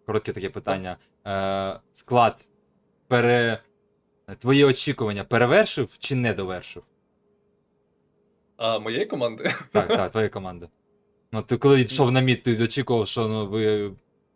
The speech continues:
Speaker 1: застомпите, чи ви просто без шансів відлетите, відлетите?
Speaker 2: Я, звісно, очікував, що ми застомпимо. І після першої кваліфікації я був в цьому впевнений. Але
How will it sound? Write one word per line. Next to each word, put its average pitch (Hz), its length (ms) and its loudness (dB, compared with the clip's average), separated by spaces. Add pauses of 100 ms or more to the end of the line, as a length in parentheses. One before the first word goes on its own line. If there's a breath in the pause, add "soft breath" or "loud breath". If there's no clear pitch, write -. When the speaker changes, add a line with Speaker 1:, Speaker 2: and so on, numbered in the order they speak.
(140)
Speaker 1:
застомпите, 160 640 2
чи 104 180 -6
ви 110 200 -2
просто 107 360 -4
без 104 120 -4
шансів 123 360 -2
відлетите, 107 600 -4
відлетите? 98 520 -8 (1300 loud breath)
Speaker 2:
Я, 120 160 0
звісно, 143 280 -6
очікував, 147 340 -4
що 143 140 -6
ми 127 100 -4
застомпимо. 110 840 -8 (180)
І 113 680 -4
після 127 200 -6
першої 143 320 0
кваліфікації 123 560 -6
я - 40 -20
був 117 80 -8
в - 40 -14
цьому 113 180 -10
впевнений. 104 600 -6 (360 soft breath)
Але 107 800 0